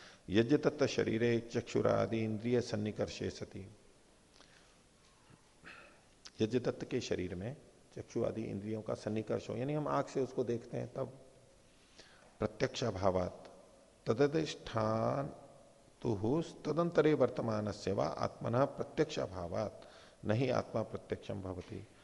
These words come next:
तो जो आपने कहा कि इस शरीर में अधिष्ठाता आत्मा है, तो उस अधिष्ठाता आत्मा की अंदर विद्यमानता का पता नहीं लगने से,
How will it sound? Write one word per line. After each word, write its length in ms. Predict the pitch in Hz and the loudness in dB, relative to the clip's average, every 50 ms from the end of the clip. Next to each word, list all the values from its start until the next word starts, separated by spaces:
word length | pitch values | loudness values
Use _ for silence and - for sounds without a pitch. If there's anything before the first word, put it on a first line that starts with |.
| - - - - - - | -20 -20 -20 -20 -2 4
तो 460 | 147 156 175 175 - - - 104 95 - | 6 6 6 6 4 0 -4 -8 -2 4
जो 100 | 147 165 | 6 6
आपने 340 | 156 151 147 - 160 160 151 | 6 6 4 2 0 -2 0
कहा 260 | 156 - 156 151 165 | 0 -2 -2 -2 -2
कि 160 | 156 165 160 | 0 0 0
इस 420 | 151 - - - - - - - - | 0 0 -4 -10 -12 -14 -14 -16 -6
शरीर 400 | - - 123 123 131 143 143 143 | 0 0 2 2 2 2 0 0
में 180 | 147 151 151 | 0 0 -2
अधिष्ठाता 720 | - - 113 - 131 127 131 - - - 131 131 127 - - | -2 -2 0 2 2 0 0 0 0 2 2 2 2 2 0
आत्मा 500 | 78 - 110 110 - - 117 113 107 104 | 0 0 -2 -4 -2 0 0 2 2 4
है, 400 | 110 120 110 - - - - - - | 2 2 0 0 -4 -10 -16 -8 -6
तो 100 | 147 143 | -4 -2
उस 100 | - 123 | -2 -2
अधिष्ठाता 560 | 113 104 117 113 - - 127 110 - - 123 | -2 -2 -2 -4 0 4 4 4 4 4 2
आत्मा 500 | 123 - 104 101 - - 104 107 104 98 | 2 2 2 0 0 0 -2 -2 -2 -2
की 280 | 87 - 110 113 123 123 | -2 -2 -2 0 0 -2
अंदर 500 | - - - 104 104 104 110 120 120 120 | -2 -4 -2 -2 0 2 4 4 4 2
विद्यमानता 1080 | 101 - - - 95 98 95 - 113 110 104 101 101 98 98 95 92 - 107 101 95 87 | 0 -4 -8 -4 -4 -4 -2 -2 -2 -2 0 0 -2 -2 -2 -4 -4 -2 -2 -2 -2 -2
का 500 | - - 127 127 117 - - - - - - - - - - | 0 0 2 2 0 -2 -8 -14 -18 -20 -20 -20 -20 4 6
पता 200 | 117 113 - 123 | 6 6 8 4
नहीं 180 | 117 113 113 107 | 4 2 2 2
लगने 340 | 101 95 87 95 95 90 82 | 0 -2 -2 -4 -6 -6 -8
से, 240 | - - 95 - | -8 -10 -12 -12